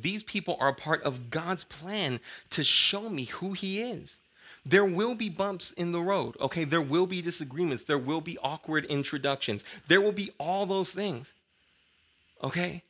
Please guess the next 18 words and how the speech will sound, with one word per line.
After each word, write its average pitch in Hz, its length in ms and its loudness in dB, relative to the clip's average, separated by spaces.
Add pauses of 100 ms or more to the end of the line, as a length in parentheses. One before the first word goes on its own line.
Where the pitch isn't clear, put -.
(280)
But - 160 -10
there 170 140 0
will 170 180 -2
also 165 380 0
be 123 180 -6
life 113 540 -6 (400)
and 127 100 -2
there 139 60 4
will 143 140 0
also 151 400 -2
be 120 160 -4
hope, 143 500 -8
and 123 120 -4
there 135 100 -2
will 135 140 -2
also 143 340 -2
be 131 200 -6
encouragement, 139 840 -8